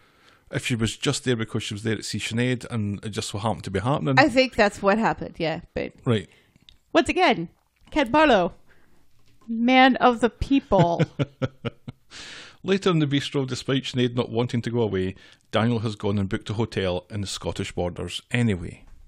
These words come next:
Speaker 2: Has he booked it or has he, he's been looking? Because in that particular scene, there's, like, papers with,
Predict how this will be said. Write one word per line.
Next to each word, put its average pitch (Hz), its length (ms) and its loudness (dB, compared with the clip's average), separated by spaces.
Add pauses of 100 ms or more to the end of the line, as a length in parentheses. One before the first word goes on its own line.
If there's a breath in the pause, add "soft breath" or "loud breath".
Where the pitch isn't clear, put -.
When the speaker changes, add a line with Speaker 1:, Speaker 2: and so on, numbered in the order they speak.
(880)
Speaker 2:
Has 254 160 -6
he 285 80 0
booked 359 380 -4
it 403 240 -2
or 262 120 2
has 277 360 0
he, 220 560 -6 (500)
he's 262 300 -2
been 233 300 2
looking? 151 520 -4 (1300)
Because 233 260 2
in 254 120 6
that 240 180 0
particular 240 440 0
scene, 190 680 -2 (680)
there's, 214 180 0
like, 190 200 -2
papers 202 840 0
with, 190 480 -2